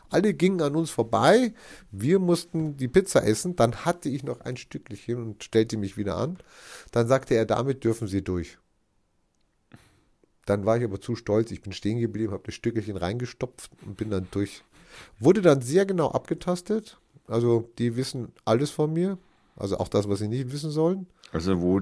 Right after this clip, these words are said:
Speaker 1: Alles,
Speaker 2: rechts,
Speaker 1: die,
Speaker 2: Träger,
Speaker 1: hallo,
Speaker 2: links, Träger.
Speaker 1: alle. <laughs> Nicht so genau ins Detail gehen. Äh, wirklich total abge-, ja gut, die Pizza war halt drin, die brauchte er nicht mehr abtasten.
Speaker 2: Hm.
Speaker 1: Vielleicht hat er gedacht, dass da was reingebacken ist oder was.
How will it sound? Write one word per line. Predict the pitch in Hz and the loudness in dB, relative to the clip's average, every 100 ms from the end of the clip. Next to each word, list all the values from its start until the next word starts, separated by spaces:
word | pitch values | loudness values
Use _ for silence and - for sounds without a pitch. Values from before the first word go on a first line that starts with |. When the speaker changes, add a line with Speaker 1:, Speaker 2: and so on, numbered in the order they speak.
| 87 | 2
Speaker 1:
Alles, | - 131 151 160 127 - | 8 12 12 12 8 4
Speaker 2:
rechts, | 107 104 110 - | 6 6 6 0
Speaker 1:
die, | 131 - | -4 2
Speaker 2:
Träger, | 113 | 8
Speaker 1:
hallo, | 135 180 151 151 | 12 12 12 10
Speaker 2:
links, | 151 | 10
Träger. | 117 123 139 139 139 139 135 - - | 10 10 10 10 12 12 10 8 4
Speaker 1:
alle. | 135 123 - - - - - - - - - - 131 | 2 2 0 -2 -2 -16 -10 -8 -8 -10 -16 -8 0
<laughs> | |
Nicht | 170 - | 0 4
so | 147 139 | 6 8
genau | 117 110 95 | 6 2 2
ins | 101 - | 0 -2
Detail | 92 135 147 160 | -2 0 2 2
gehen. | 180 202 185 - - - - - _ - | 0 -2 -10 -16 -18 -20 -20 -20 _ -2
Äh, | 127 113 - | 4 4 4
wirklich | 98 135 190 147 | -2 -2 0 0
total | 117 - - - - 143 | 0 -4 -4 -2 0 0
abge-, | - - - - 151 147 139 147 - - | -2 -6 -4 0 2 2 -2 -8 -10 -6
ja | 117 87 - - | -2 -2 -4 -6
gut, | 113 - - - | -6 -6 -10 -6
die | |
Pizza | 90 123 127 107 | -2 0 2 4
war | 110 | 4
halt | 107 - | 2 2
drin, | 123 113 | 0 0
die | 90 92 90 _ - | -2 -2 -6 _ -6
brauchte | 95 92 101 | -4 -2 -2
er | |
nicht | 95 104 | -2 -4
mehr | 98 | -6
abtasten. | 90 - 87 - - 82 _ | -6 -6 -6 -6 -12 -18 _
Speaker 2:
Hm. | 82 76 | -2 0
Speaker 1:
Vielleicht | 87 85 | 0 -2
hat | 101 | -2
er | 90 | -2
gedacht, | 90 87 | -2 -4
dass | 90 - | -8 -6
da | 78 | -6
was | 85 | -4
reingebacken | 82 120 131 - - - - | -4 -2 -4 -6 -12 -10 -10
ist | - - | -12 -12
oder | - | -14
was. | - | -14